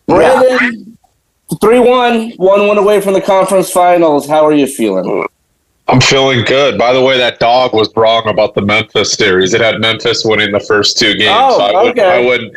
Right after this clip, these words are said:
Speaker 3: I wouldn't put too much faith into that. But the Warriors are, are absolutely not finished.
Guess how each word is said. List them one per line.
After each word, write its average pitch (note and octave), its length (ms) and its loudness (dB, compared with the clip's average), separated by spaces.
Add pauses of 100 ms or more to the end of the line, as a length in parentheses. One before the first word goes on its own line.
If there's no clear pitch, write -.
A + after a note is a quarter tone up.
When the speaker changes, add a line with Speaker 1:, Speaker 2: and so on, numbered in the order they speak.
(320)
Speaker 3:
I A#2 100 2
wouldn't C3+ 340 0
put C3 220 -2
too C3+ 160 -2
much B2 340 -2
faith G#2+ 300 -2
into G#2+ 200 -2
that. G2+ 260 0
But A2+ 80 -8
the B2+ 100 0
Warriors C3+ 580 0
are, G#2+ 240 0
are G#2 200 0
absolutely A2 680 -2
not G#2 260 -2
finished. A2 640 -2